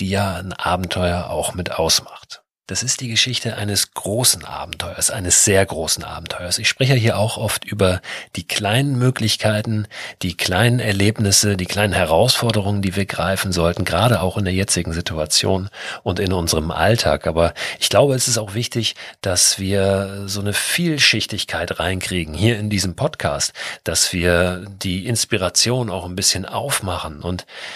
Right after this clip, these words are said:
immer wieder auch schauen, was können wir denn von diesen großen Abenteuern uns nehmen und entweder in unseren Alltag mit reinziehen oder vielleicht doch auch mal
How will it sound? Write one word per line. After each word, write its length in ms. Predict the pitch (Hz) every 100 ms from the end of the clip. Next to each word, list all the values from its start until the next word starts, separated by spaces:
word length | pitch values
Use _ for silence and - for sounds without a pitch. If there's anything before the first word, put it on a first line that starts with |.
| - -
immer 300 | 175 185 135
wieder 240 | 175 139
auch 100 | 135
schauen, 380 | - 120 135 117
was 180 | 123 -
können 220 | 175 180
wir 100 | 156
denn 240 | 131 131
von 180 | 123 123
diesen 260 | 123 127 123
großen 580 | 87 123 151 - 123 104
Abenteuern 720 | - 101 98 - 101 92 90
uns 240 | 90 90
nehmen 400 | 92 92 92 87 78 - - -
und 420 | 110 98 92 -
entweder 800 | 123 139 165 131 123 120 117 95
in 220 | 120 120
unseren 640 | 120 120 110 104 98 98
Alltag 640 | - 107 117 165 175 165 123
mit 280 | 113 120 90
reinziehen 760 | 107 143 147 - 143 143 135 - - - -
oder 280 | 175 190 165
vielleicht 480 | - 135 131 127 - -
doch 320 | 123 - -
auch 240 | 120 -
mal 580 | 123 117 120 117 117 -